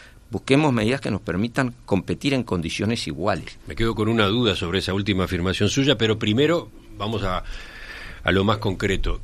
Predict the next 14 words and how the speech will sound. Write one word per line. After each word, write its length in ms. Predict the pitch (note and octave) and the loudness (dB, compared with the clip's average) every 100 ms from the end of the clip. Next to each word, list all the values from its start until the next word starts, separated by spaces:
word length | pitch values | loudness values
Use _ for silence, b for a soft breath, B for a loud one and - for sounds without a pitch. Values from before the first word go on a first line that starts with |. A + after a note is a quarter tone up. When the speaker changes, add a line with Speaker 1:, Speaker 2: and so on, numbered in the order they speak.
| - | 0
Speaker 2:
¿Qué 240 | - D#3 | 4 4
medidas 600 | D3+ A#2+ G#2+ A2 F#2 F2+ | 4 2 4 2 2 -2
entienden 520 | F2+ E2+ G2+ G2 F#2 | -4 -2 0 0 0
ustedes 400 | F2+ D#2+ G#2+ G2+ | -2 0 0 0
que 240 | F#2+ F#2+ E2 | 0 -2 0
debe 260 | G2+ G2 | 2 2
tomar 260 | G2 F2+ F#2+ | 0 0 0
el 100 | F#2 | 0
gobierno 460 | F#2 F2+ G2+ A#2 G#2 | 0 0 0 0 0
para 260 | F#2+ F#2+ | 2 2
garantizarle 640 | F#2+ F#2 F2 F2+ A2 A2 G#2 | 2 2 0 0 2 2 2
al 80 | |
comercio 380 | F#2 F#2 G2 G2 | 0 0 2 2
minorista 640 | G2 F#2+ G2 F#2+ A#2 A2+ | 0 0 -2 -2 -2 -2